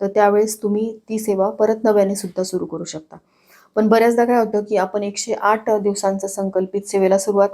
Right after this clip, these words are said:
करतो आणि खूप दिवसांची सेवा झाल्यानंतर मध्येच सुतक पडलं, तर आपली झालेली सेवा ही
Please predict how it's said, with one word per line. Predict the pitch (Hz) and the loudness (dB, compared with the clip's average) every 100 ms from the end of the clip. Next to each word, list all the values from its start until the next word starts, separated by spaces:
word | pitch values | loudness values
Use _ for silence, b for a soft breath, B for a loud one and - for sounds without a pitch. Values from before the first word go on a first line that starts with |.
| - | -2
करतो | 196 185 190 B B B - | -4 -4 -6 B B B -2
आणि | 180 190 202 202 202 | 0 0 0 -2 0
खूप | 240 | 2
दिवसांची | 226 240 220 220 | 2 2 0 0
सेवा | 220 220 208 | -2 2 2
झाल्यानंतर | 202 202 202 202 202 | 2 0 0 0 -2
मध्येच | 196 196 220 220 | 0 2 2 2
सुतक | 240 233 | -2 -2
पडलं, | 226 214 196 190 196 B _ - | 0 -2 0 -2 -4 B _ -2
तर | |
आपली | 190 190 214 226 | 0 0 -2 -4
झालेली | 208 208 214 220 | 0 2 4 2
सेवा | 220 214 202 | 0 2 2
ही | 208 | 0